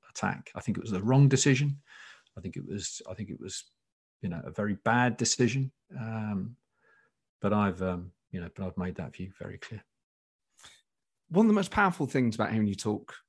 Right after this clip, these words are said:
Speaker 2: about this, like this, and about your podcast,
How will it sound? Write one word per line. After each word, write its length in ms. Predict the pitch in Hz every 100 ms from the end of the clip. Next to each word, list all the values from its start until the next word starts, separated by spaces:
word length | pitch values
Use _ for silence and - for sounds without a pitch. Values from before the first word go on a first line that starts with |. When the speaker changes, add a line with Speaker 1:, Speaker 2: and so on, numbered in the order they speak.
| _ -
Speaker 2:
about 320 | 113 117 -
this, 180 | - -
like 320 | 127 135 -
this, 380 | - - - - _ - - -
and 120 | 127
about 240 | 123 135 139
your 160 | 127
podcast, 760 | - 131 123 - 90 - - -